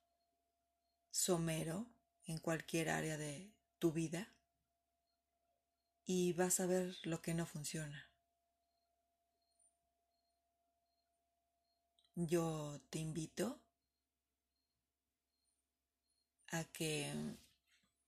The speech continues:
cuides la manera en que te hablas y que le hablas a los demás,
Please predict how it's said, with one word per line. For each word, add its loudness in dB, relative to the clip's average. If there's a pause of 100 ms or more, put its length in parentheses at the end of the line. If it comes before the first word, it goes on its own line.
(2750)
cuides 4 (160)
la 4
manera 4 (600)
en 0
que 0
te 0
hablas 6
y 0
que -4
le -2
hablas -4
a -6
los -6
demás, 0